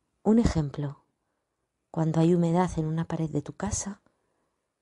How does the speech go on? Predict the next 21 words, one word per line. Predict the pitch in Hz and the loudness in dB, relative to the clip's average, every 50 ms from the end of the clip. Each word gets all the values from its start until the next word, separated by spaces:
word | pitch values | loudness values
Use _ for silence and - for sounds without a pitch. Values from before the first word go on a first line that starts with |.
| _ _ | _ _
no | - 170 180 175 | -2 0 0 0
sirve | 180 - 196 180 180 196 185 | 0 0 -2 0 0 -2 -4
de | - 180 | -4 -4
nada | 170 175 175 175 196 208 | -2 -2 -2 -2 -2 -4
que | - - 202 | -6 -6 -8
solo | - - - 160 156 165 | -6 -4 -4 -2 -2 -2
maquilles | 165 170 - - 175 160 170 165 - - | -4 -4 -4 -4 -4 -4 -4 -4 -2 0
el | 165 170 | 0 0
interior | 175 160 - 170 156 160 160 156 151 | 0 0 0 0 0 2 0 0 0
de | 165 156 | -2 -2
la | 160 160 | -2 -4
pared | - 175 160 170 175 190 - - - _ _ _ _ _ _ _ _ _ _ _ _ _ | -4 -2 -2 -2 -2 -2 -4 -10 -12 _ _ _ _ _ _ _ _ _ _ _ _ _
colocando | - 175 160 156 - 175 165 170 175 170 175 | 0 2 2 2 2 0 2 2 0 0 -2
piedra | - 175 180 190 190 185 208 - 220 214 190 | -2 0 0 0 0 0 0 0 0 0 0
o | 165 | 0
baldosas | 156 151 139 135 139 156 151 - 160 151 143 | 0 0 0 -2 -2 -4 -4 -4 -4 -4 -2
bonitas. | 143 151 156 180 208 - - 170 156 - - - - _ _ _ _ _ _ _ _ _ _ _ _ _ _ _ _ _ - | -2 -2 0 0 -2 -4 -6 -10 -12 -12 -14 -16 -18 _ _ _ _ _ _ _ _ _ _ _ _ _ _ _ _ _ -8
La | - 175 175 | 0 2 2
humedad | 170 156 151 151 143 160 175 196 214 | 2 2 2 0 0 2 0 0 0
seguirá | - - - - 170 151 156 147 160 151 | -2 -4 -4 -4 -2 -2 -2 -2 -2 -4
detrás | 143 139 135 - 143 147 143 143 143 - - - | -4 -6 -6 -6 -6 -4 -4 -4 -6 -6 -8 -10